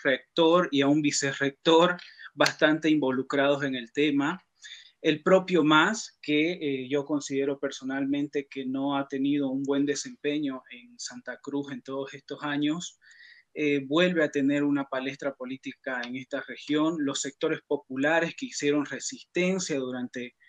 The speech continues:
los treinta y seis días de paro y se animaron, digamos, a, em, a no obedecer la hegemonía, la agenda hegemónica del Comité Cívico. Entonces, me parece que en Santa Cruz hay una reactivación política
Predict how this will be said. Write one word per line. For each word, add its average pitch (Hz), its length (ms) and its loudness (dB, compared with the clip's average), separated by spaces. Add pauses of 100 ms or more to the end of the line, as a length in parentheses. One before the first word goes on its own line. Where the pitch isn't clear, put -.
(140)
los 131 180 -8
treinta 127 320 -6
y 123 60 -10
seis 143 400 -2 (300)
días 143 320 0
de 139 100 -6
paro 165 460 0
y 143 80 2
se 139 140 -4
animaron, 139 760 2
digamos, 139 800 -4 (800)
a, 151 380 4
em, 127 760 -4 (720)
a 156 120 2
no 180 320 6
obedecer 175 1080 4
la 147 420 4
hegemonía, 143 800 2
la 127 120 0
agenda 143 340 -2
hegemónica 131 600 -2
del 117 100 -8
Comité 113 440 -14
Cívico. - 520 -16
Entonces, 170 480 -6 (340)
me 175 140 2
parece 214 400 4
que 220 80 0
en 185 80 0
Santa 156 320 -2
Cruz 175 240 -4
hay 180 140 0
una 185 260 0
reactivación 147 880 -2
política 143 760 -2